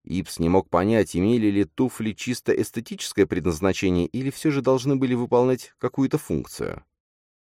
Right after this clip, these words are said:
Возможно, стук каблуков скрывал какой-нибудь механический шум, доносящийся из-за кулис, опускающуюся лебедку или нечто подобное. Этим был поглощен разум Ипса в тот вечер.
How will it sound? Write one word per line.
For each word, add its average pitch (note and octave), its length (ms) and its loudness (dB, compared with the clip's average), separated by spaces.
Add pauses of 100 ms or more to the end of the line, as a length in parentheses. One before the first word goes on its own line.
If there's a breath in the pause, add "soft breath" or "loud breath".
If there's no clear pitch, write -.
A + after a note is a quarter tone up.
(180)
Возможно, C2+ 800 -2
стук - 320 -6
каблуков A#2 500 0
скрывал G2+ 460 0
какой-нибудь B2 720 -2
механический B2+ 840 0
шум, C3+ 400 4
доносящийся G2+ 840 2
из-за F#2+ 240 2
кулис, E2+ 580 -2 (360)
опускающуюся D2 840 0
лебедку A#2 500 -4
или F2+ 320 -2
нечто D#2 340 -2
подобное. B1+ 640 -2 (260)
Этим B2 480 0
был D3 160 -2
поглощен G2 560 0
разум D2+ 400 -2
Ипса - 360 -6
в - 100 -12
тот D2 240 -4
вечер. - 460 -10